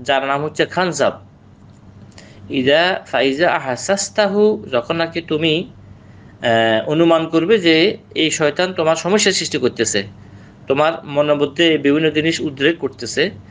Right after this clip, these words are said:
মনে সালাতের বাইরের জিনিসগুলো নিয়ে আসতেছে,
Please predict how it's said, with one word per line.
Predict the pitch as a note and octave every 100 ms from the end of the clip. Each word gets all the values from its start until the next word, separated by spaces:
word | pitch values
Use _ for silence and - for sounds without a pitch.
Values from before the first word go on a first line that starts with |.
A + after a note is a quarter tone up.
| - - -
মনে | C3+ C3+ C#3 C3 C3 -
সালাতের | - C3 C3+ C#3+
বাইরের | B2 C3 D#3+ F3
জিনিসগুলো | E3+ C#3+ C#3+ D3 C#3+ C#3
নিয়ে | C3+ B2
আসতেছে, | A#2 - A#2 B2+